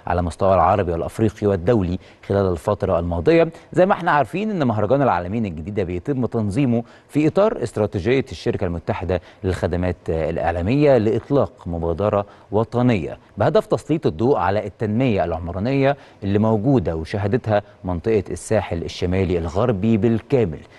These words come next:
اللي كان بيروح العالمين زمان وكان بيعدي في المنطقة دي كانت منطقة، بيقولوا المنطقة دي صعبة، اللي عربيته كانت تعطل في الحتة دي كان يخاف. دلوقتي روح اتفرج على الإبهار اللي موجود، سواء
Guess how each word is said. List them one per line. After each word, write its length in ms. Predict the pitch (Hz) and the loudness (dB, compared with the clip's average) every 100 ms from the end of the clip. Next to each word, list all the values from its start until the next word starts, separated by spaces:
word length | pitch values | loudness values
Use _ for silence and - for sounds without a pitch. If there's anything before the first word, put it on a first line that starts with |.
| - | -10
اللي 100 | 98 | -4
كان 160 | 98 139 | 2 4
بيروح 260 | 147 165 135 | 4 4 2
العالمين 520 | 123 131 131 143 127 | 2 2 2 0 2
زمان 380 | 131 139 113 87 | 2 2 2 -2
وكان 280 | 87 110 | -4 0
بيعدي 640 | 117 120 110 139 95 85 76 - _ - | 2 4 4 0 -2 -6 -8 -12 _ -4
في 60 | |
المنطقة 440 | 107 104 98 127 123 | 0 0 0 0 0
دي 280 | 110 135 - | 0 -4 0
كانت 240 | 139 143 - | 0 0 0
منطقة، 500 | 123 120 131 135 143 - _ _ _ - | 0 2 4 4 2 -4 _ _ _ -6
بيقولوا 260 | 127 143 | 0 2
المنطقة 420 | 135 123 117 143 139 | 4 4 2 2 2
دي 300 | 131 151 127 | 4 2 2
صعبة، 380 | 165 113 78 - _ _ _ _ - | 2 2 0 -10 _ _ _ _ -2
اللي 120 | 110 | 2
عربيته 300 | 120 131 165 | 2 2 2
كانت 160 | 135 - | 0 2
تعطل 320 | 160 151 143 | 2 4 0
في 80 | 120 | 0
الحتة 360 | 113 - - 131 | -2 -2 0 -4
دي 160 | 143 | -4
كان 360 | - 143 156 151 | 0 0 2 0
يخاف. 440 | 135 123 160 - - - _ _ _ - | -2 2 0 0 -6 -20 _ _ _ -10
دلوقتي 520 | 85 117 165 - 147 165 _ - | 0 0 0 -6 -10 -10 _ -4
روح 300 | 135 156 - | 2 2 2
اتفرج 720 | 104 - 151 156 110 87 73 | -12 -4 0 0 0 -4 -2
على 200 | 95 120 | 0 0
الإبهار 500 | 117 113 101 135 143 | -2 -4 0 2 2
اللي 120 | 107 | 2
موجود، 500 | 98 95 98 143 98 | -2 -4 -4 -4 -4
سواء 280 | 107 113 | -2 0